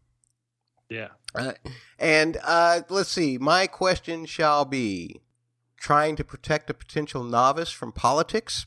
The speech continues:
Speaker 2: by locking her away in a warder's quarters, or inviting an Ogier to the White Tower just so he can steal away that protected novice?
Speaker 1: Mm.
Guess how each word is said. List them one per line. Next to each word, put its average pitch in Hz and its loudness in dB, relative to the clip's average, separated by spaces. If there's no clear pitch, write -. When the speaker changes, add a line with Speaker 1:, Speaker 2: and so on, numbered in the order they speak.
Speaker 2:
by 107 2
locking 123 0
her 127 2
away 123 2
in - -6
a 110 -2
warder's 117 -2
quarters, - -8
or 180 2
inviting 156 -2
an 170 -4
Ogier 160 0
to 156 -4
the 147 0
White 151 0
Tower 135 0
just 180 -2
so 202 2
he 196 2
can 180 -2
steal 202 -2
away 185 2
that 156 -2
protected 151 -4
novice? 147 -2
Speaker 1:
Mm. 131 -4